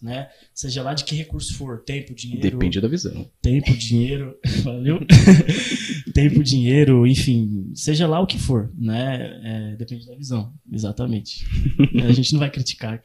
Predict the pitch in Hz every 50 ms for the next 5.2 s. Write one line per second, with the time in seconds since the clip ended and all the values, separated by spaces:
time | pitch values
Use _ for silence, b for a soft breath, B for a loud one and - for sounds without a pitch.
0 | _ _ _ - 123 123 123 - 131 123 - - 110 117 - 147 117 - - 151
1 | 165 156 - - - 180 143 180 - - 196 - - 226 247 - - - - -
2 | - - - 139 147 156 160 139 135 139 - 139 151 170 165 160 156 147 160 170
3 | 180 180 - - - - 90 202 151 117 185 226 - - - - - - - -
4 | 139 139 143 143 139 139 135 131 131 127 123 120 120 113 110 107 104 101 101 98
5 | 113 - -